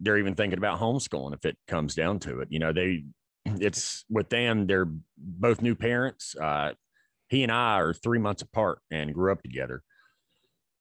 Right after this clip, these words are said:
And, uh, so, like I said, we, we think along the same lines, and it's, you know, with them being new parents, it's, it's kind of a, "Well, we'll, we'll cross that bridge when we get there" type thing. And at first it was, "All right,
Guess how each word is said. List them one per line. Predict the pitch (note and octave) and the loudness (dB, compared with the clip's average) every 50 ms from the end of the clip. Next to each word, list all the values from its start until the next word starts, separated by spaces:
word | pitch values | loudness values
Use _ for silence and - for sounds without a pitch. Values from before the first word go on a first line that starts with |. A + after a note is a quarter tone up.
| _ _ _ _ _ _ _ - | _ _ _ _ _ _ _ -6
And, | D#2 D#2+ D#2+ C#2+ | -2 -2 -2 0
uh, | D2 C#2+ C#2 C2+ | -2 -2 -2 -2
so, | C2 - - E2 D#2+ D#2+ D#2+ D2 | -2 0 0 2 2 0 -2 -2
like | C#2+ F2+ F2 | -2 -2 -2
I | D#2+ | -2
said, | D#2 - G#2 F#2 | 0 0 0 0
we, | G2 A#2 - - | 0 -2 -2 -2
we | A2+ A#2 | -2 -2
think | G2 - A#2+ A#2+ A#2 A2+ | 0 0 0 2 2 2
along | G2+ G#2+ G#2 F#2+ | 0 2 2 0
the | D#2+ D#2 | -2 -2
same | - - G#2+ G#2 G2+ F2+ | -2 0 0 2 2 2
lines, | F2 F#2+ G#2+ G#2 G2+ F#2+ F2 F2+ F#2 - E2+ | 2 2 2 2 2 2 0 0 -2 -4 -4
and | E2+ F2+ | -2 -2
it's, | F#2 E2 - - - - - - - - - _ _ _ _ D#2+ E2+ - - - | -2 -4 -4 -10 -10 -8 -10 -10 -12 -14 -16 _ _ _ _ -18 -18 -18 -18 -14
you | F#2 G2+ G#2 | -8 -6 -4
know, | D2+ D2 D2 D2+ | -4 -2 -4 -4
with | E2+ F#2 F2+ - | -2 -4 -2 0
them | B2 B2 A#2 A2 | 2 2 4 4
being | A#2 A#2 A2 G#2+ | 2 2 2 2
new | A2 G#2+ G2+ | 2 0 0
parents, | E2 G#2 A2+ A#2 A2+ A2 G2 - - | 2 0 0 2 2 0 -2 -4 -6
it's, | F2+ E2 - - - - | -8 -8 -8 -8 -12 -6
it's | D#2 F2 D#2+ - | -6 -6 -6 -6
kind | - A#2 A2+ A2 G#2 | -4 -2 0 0 0
of | F#2+ E2+ | 2 2
a, | F2+ E2+ E2+ E2+ E2+ | 4 4 4 4 2
"Well, | E2 F2+ F#2+ F#2 F#2 F#2 | 4 4 4 4 4 4
we'll, | F2+ F2+ F2+ F2+ F2 E2+ E2 D#2 - | 4 4 2 4 2 2 0 -4 -6
we'll | G#2+ A2 G2+ F#2 F2 F2 - _ _ _ _ _ - | -4 -2 0 0 0 -2 -4 _ _ _ _ _ -4
cross | - B2+ G#2+ F#2+ - - | 0 2 2 2 2 0
that | G2 F2 C#2+ D#2+ | -2 -2 0 0
bridge | F2+ F2+ E2+ - | -2 -2 -2 -2
when | E2+ F2 E2+ | -2 -2 -2
we | D#2+ D2+ | -2 -2
get | C#2+ D#2+ A2+ A#2 - | 0 0 0 0 0
there" | D#2+ C#2 C#2 D2 C2+ - _ _ _ - | 0 -2 -2 -2 -4 -8 _ _ _ -4
type | - D2+ C2 - - - | -2 -2 -2 -2 -6 -10
thing. | - - C2 A#1+ A#1+ A#1 A1+ A1 - - | -6 -4 -4 -4 -4 -8 -8 -10 -10 -6
And | D2+ D#2 D2+ D2+ D2 | -4 -2 -2 -2 -2
at | - - - | -4 -2 0
first | A#2 G#2+ A2 G#2+ F#2+ - - | 2 2 4 2 2 0 0
it | F2 D2 A#1+ | -2 -2 0
was, | D2+ D#2+ D#2 - | -2 -2 -2 2
"All | F#2 F2 E2+ | 2 4 4
right, | E2 E2 D#2+ D#2 D2 | 4 4 4 2 0